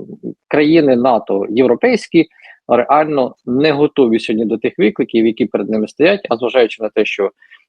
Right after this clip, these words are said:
у Північній Європі провокації продовжуються, там знову перебили кабель між Естонією і Фінляндією електричний, чомусь він пошкоджений. Ну, в мене, чесно кажучи, нема сумніву, що Росія там, е,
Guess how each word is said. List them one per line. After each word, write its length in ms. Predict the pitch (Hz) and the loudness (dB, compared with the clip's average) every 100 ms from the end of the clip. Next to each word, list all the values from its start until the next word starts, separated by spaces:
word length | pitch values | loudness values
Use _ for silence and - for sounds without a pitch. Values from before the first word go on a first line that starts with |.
| _ | _
у 120 | 139 | -2
Північній 460 | 131 156 151 - 139 | 2 2 2 2 2
Європі 340 | 131 127 - - | 4 2 0 -2
провокації 680 | 123 127 127 104 95 - | 0 0 2 0 -2 -8
продовжуються, 720 | - 135 226 233 175 147 - 113 | -2 2 2 2 2 2 0 -4
там 220 | 113 110 | -4 -4
знову 280 | 123 110 101 | -2 -2 -2
перебили 460 | 110 110 107 107 | 0 0 2 0
кабель 420 | - 110 101 101 101 | 0 0 0 -4 -4
між 420 | 110 107 - 113 107 110 | -6 -4 -2 0 0 -2
Естонією 480 | - 117 101 98 - | -2 -2 -2 -8 -6
і 20 | |
Фінляндією 600 | 123 180 214 185 175 170 - - _ 147 | -2 0 0 0 0 0 -4 -20 _ 0
електричний, 720 | 156 - 156 147 - 139 131 | 0 2 2 2 0 0 0
чомусь 380 | - 135 139 139 | 0 0 0 0
він 80 | 123 | -2
пошкоджений. 680 | 131 - 139 120 120 120 - - - 240 | -4 0 0 2 2 0 -2 -4 -2 0
Ну, 160 | 269 127 | 0 -2
в 300 | 135 135 156 | -4 -2 0
мене, 200 | 190 170 | 0 0
чесно 260 | 156 - | -2 -2
кажучи, 280 | 151 143 143 | 0 0 0
нема 200 | 139 131 | 0 0
сумніву, 380 | - 180 160 127 | 0 0 2 2
що 140 | - | 2
Росія 400 | 110 - 143 131 | -2 0 2 2
там, 240 | 110 | 0
е, 20 | 117 | 0